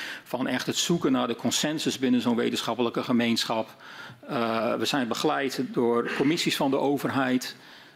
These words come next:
Ehm, die hebben daar natuurlijk ook hun bijdrage in geleverd. Ik denk dat het echt een, eh,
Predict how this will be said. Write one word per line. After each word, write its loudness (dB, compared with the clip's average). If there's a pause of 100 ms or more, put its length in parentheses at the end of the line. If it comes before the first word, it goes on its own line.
Ehm, 2
die 2
hebben 0
daar 0
natuurlijk 0
ook 0
hun 2
bijdrage 0
in 2
geleverd. 0 (360)
Ik -2
denk 2
dat 0
het -2
echt -6
een, 2
eh, 0